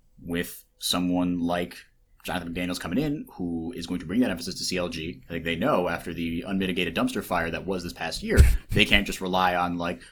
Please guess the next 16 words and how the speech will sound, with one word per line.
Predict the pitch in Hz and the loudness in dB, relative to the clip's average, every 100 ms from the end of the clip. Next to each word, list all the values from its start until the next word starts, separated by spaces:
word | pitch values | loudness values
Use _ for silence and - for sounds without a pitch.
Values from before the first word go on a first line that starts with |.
| - | 2
"Let's | 110 - | 2 4
just | 104 - | 2 2
stick | - 120 - - - _ | 2 2 0 -8 -20 _
five | - 123 117 110 101 | 2 12 12 12 8
high | - 110 107 | 6 6 6
floor | 110 101 | 0 -2
players | 110 110 104 | 2 2 2
together | 104 90 90 85 85 - | 0 0 0 -2 -6 -6
and | 104 95 90 | -2 0 0
it'll | 90 | -2
work." | 95 139 87 - - - - | 2 0 0 -8 -16 -18 4
And | 104 | 10
I, | 127 127 | 12 12
I, | 147 - - | 10 2 4
I, | 135 | 4
at | - | 4